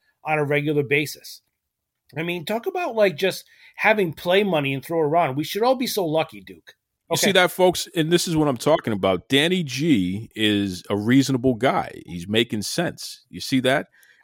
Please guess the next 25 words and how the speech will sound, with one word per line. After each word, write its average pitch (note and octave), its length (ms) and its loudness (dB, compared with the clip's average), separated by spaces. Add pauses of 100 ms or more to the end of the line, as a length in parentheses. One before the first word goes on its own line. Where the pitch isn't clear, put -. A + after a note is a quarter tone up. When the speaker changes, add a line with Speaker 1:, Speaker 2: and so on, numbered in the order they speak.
Speaker 2:
I, A#2 200 0
I C3+ 60 2
don't F3+ 220 2
know. G3 200 -2
I D#3 60 2
don't G3+ 160 0
understand E3+ 840 -2
how D#3 240 2
we D#3 160 2
got C3+ 320 0
to C3+ 80 -6
the G#2+ 80 -2
point B2 460 0
where F#2 600 0 (520)
the G#2+ 80 0
fanatics, A#2 920 -2
the, D#2+ 320 -6
the, F2 460 -6
the, E2 460 -8
the F#2 80 -8
weirdos, G#2 720 0
the - 60 -18
freaks, - 720 -2
the F#2+ 120 -8
degenerates, G2 720 -2